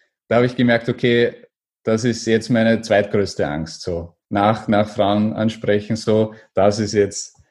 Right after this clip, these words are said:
äh, der nächste Endgegner. Ähm, und lange Zeit habe ich mich nicht getraut. Ich habe schon mit achtzehn Jahren gewusst, hey, das will ich machen.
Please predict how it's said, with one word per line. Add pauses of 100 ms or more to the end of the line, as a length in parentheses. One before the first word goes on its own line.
(300)
äh,
der
nächste
Endgegner. (800)
Ähm, (640)
und
lange
Zeit
habe
ich
mich
nicht
getraut.
Ich
habe
schon
mit
achtzehn
Jahren
gewusst,
hey,
das
will
ich
machen.